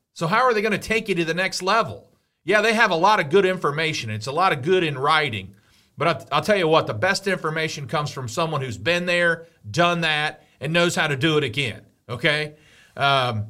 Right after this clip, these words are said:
I'm sure they have, there's a lot of people that join these different groups for a lot of money per year.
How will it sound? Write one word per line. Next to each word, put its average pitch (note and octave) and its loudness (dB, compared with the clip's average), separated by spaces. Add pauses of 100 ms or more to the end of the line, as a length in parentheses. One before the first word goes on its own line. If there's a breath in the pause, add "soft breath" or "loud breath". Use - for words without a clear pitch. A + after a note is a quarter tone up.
(600 soft breath)
I'm D#3+ -4
sure A3 6
they F3 4
have, D#3+ 0
there's D#3 2
a D#3 4
lot F#3 6
of F3 0
people D3 0
that B2 -2
join D#3 0 (120)
these C3 -4
different E3 0
groups C3 2
for B2+ -4
a A2+ -4
lot D#3+ 2
of E3+ -2
money D#3 -2
per C#3 0
year. A2 -6